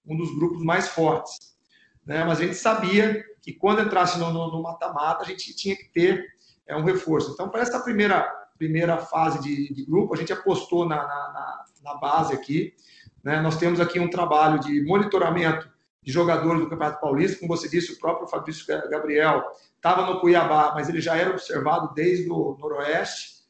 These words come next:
né? O próprio Cassinho, que jogou no Botafogo da Paraíba,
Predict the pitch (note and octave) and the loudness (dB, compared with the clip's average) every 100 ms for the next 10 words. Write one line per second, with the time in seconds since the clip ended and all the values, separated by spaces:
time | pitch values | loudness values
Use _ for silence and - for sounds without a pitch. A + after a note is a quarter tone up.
0 | _ _ _ - D#3 E3+ D3+ E3 F#3 - | _ _ _ -4 0 0 2 2 2 0
1 | F#3 D#3+ - F#3 F#3+ C#3 - D3+ D3+ F3 | 0 0 0 0 0 -2 -2 -2 0 0
2 | E3+ E3 D#3+ - E3+ E3 E3 D3+ D3 D#3 | 0 0 -2 -6 -6 -2 0 0 0 0
3 | E3 D#3 E3+ E3 B2+ | 2 2 2 0 -2